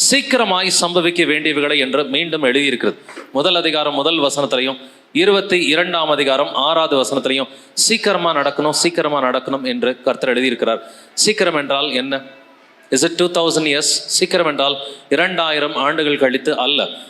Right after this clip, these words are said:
அது இம்மீடியட்டா நிறைவேற போற காரியத்தை தான் கர்த்தர் வெளிப்படுத்தி இருக்கிறார். அதே போல வெளிப்படுத்தின விசேஷம் முதல் அதிகாரம் மூன்றாவது வசனத்துல "காலம் சமீபமாய் இருக்கிறது" அப்படின்னு கர்த்தர் பேசியிருக்கிறார்.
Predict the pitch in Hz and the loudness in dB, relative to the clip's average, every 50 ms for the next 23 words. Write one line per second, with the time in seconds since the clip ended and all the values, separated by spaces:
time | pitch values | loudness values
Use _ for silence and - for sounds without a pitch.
0 | - - - 123 120 156 165 147 - 135 143 170 202 214 208 190 170 156 - 151 | -16 -8 -6 -4 -2 -2 -2 -2 -2 -2 0 2 0 2 2 2 0 2 0 0
1 | 147 156 131 131 127 131 147 147 151 143 139 - 135 127 123 120 120 127 139 139 | -2 -2 -2 -2 0 0 0 0 0 0 0 2 2 0 2 2 0 0 0 0
2 | 123 - 123 117 139 - 120 - - 123 117 110 120 131 131 120 113 - 110 98 | 0 2 0 0 0 0 -2 -2 0 0 0 0 0 0 0 -2 0 0 0 -2
3 | 98 - - 101 92 - - - - - - - - - 143 175 185 156 160 151 | 0 -2 -2 -2 -2 -4 -8 -18 -20 -20 -20 -10 -6 -2 0 0 2 2 2 0
4 | 151 135 - - 127 151 180 196 165 190 190 - 180 170 156 147 - 165 147 156 | 0 -2 -4 -2 0 0 2 2 2 0 0 0 0 0 0 0 2 0 0 0
5 | 151 139 156 185 180 170 160 151 151 143 139 131 131 143 160 160 156 151 139 143 | 0 0 2 2 2 2 0 0 0 0 0 0 0 0 0 2 0 0 2 2
6 | 127 117 - 135 123 - 120 123 127 - - - - - - - - - 180 190 | 0 0 0 -2 -2 0 0 -2 -2 -4 -8 -16 -20 -20 -20 -6 -2 0 0 0
7 | 202 214 208 208 202 196 190 180 - - 175 170 180 185 170 165 175 170 165 160 | 2 2 2 2 2 0 0 0 0 0 0 -2 -2 -2 -2 -2 0 0 0 0
8 | 160 156 151 147 - 160 151 131 127 - - - - - - - - - - 135 | 0 0 0 0 0 0 0 0 -2 -4 -6 -12 -20 -20 -20 -20 -16 -6 -4 -2
9 | 123 147 151 151 151 135 131 - 139 - 139 143 139 - - 156 139 131 - 127 | 0 0 0 0 0 -2 0 -4 -4 -2 0 0 2 2 2 2 0 0 0 0
10 | 123 127 | 0 -2